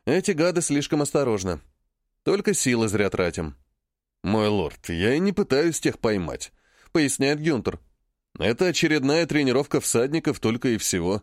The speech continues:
Солдатам следует научиться мгновенно реагировать на команды в момент необходимости".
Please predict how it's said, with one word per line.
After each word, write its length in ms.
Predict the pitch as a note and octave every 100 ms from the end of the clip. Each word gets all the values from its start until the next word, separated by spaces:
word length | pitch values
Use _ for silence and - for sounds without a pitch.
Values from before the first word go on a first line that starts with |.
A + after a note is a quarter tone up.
| - _ _ _ _ _
Солдатам 640 | - C3+ D3+ D3 C#3 C3+ A#2
следует 440 | B2 A#2+ A2 G#2+
научиться 540 | A2 A2 - A#2+ -
мгновенно 580 | A#2 G#2+ A2+ G#2+ C3 A#2+
реагировать 680 | A2 G#2+ G2+ G#2 A2+ G#2+ G#2+
на 100 | G#2
команды 520 | G#2 G2 C3 C#3+ A#2
в 40 |
момент 400 | G#2 G#2+ G#2+ F#2+
необходимости". 840 | G#2 G2+ - G#2 F2+ E2 - A#1+